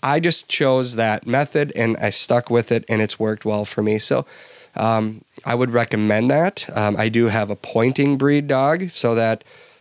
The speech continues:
um, that method works very, very well for, for pointing breed, but it also works well for, for flushing breeds. I, I have the, the Garmin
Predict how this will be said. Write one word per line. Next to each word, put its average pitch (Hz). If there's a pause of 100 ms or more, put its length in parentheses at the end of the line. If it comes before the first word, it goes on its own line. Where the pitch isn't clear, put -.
(100)
um, 104 (960)
that 110
method 113
works 110
very, 127
very 117
well 110
for, 107
for 107
pointing 139
breed, 143
but 120
it 117
also 147
works 160
well 110
for, 104 (340)
for -
flushing 131
breeds. 101 (100)
I, 120 (580)
I 107
have 113
the, 110 (500)
the 107 (240)
Garmin 143